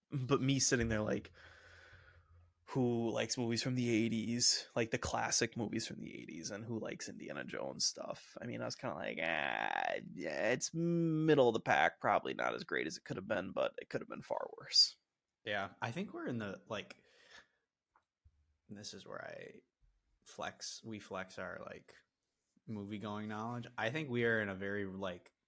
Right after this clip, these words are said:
Speaker 2: small group of people who are our age who actually like watching movies from the eighties.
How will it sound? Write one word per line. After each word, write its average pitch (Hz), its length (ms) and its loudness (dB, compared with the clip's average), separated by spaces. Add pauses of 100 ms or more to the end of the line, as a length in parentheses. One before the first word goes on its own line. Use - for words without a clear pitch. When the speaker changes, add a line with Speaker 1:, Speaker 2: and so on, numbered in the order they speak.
(140)
Speaker 2:
small 92 580 -4
group 98 260 -10
of 95 140 -12
people 101 380 -6
who 101 140 -6
are 98 140 -2
our 95 240 -2
age 98 260 -6
who 92 140 -10
actually 92 420 -6
like 92 200 -6
watching 101 380 -4
movies 110 260 -8
from 110 160 -8
the 113 160 -4
eighties. 120 420 -6